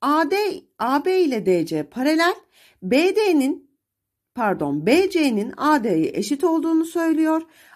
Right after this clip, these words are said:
Açım altmış, on birim A B, D C de dört birim. Bana C D B taralı bölgenin alanını soruyor. Ne yapacağız gençler? İkizkenar yamuk olduğu için diklik indirip yükseklik bulmaya çalışacağız.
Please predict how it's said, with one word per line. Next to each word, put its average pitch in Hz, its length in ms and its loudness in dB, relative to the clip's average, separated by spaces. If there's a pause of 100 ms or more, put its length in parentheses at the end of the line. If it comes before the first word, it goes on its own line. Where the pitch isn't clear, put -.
Açım 302 480 -2 (140)
altmış, 330 840 2 (340)
on 311 340 4
birim 165 300 0
A 330 280 2
B, 359 200 2 (100)
D 277 220 4
C 208 200 2
de 302 160 2
dört 196 300 0
birim. 156 340 -6
Bana 285 440 2 (280)
C 311 300 0
D 208 200 0
B 156 200 -6
taralı 226 380 -6
bölgenin 160 380 -2
alanını 156 500 0
soruyor. 143 420 -10 (440)
Ne 381 60 4
yapacağız 240 500 2
gençler? 190 460 0 (260)
İkizkenar 320 560 4
yamuk 170 320 0
olduğu 156 260 0
için 175 280 -2
diklik 302 360 -2
indirip 330 420 4 (320)
yükseklik 190 540 -2
bulmaya 156 280 2
çalışacağız. 143 720 -6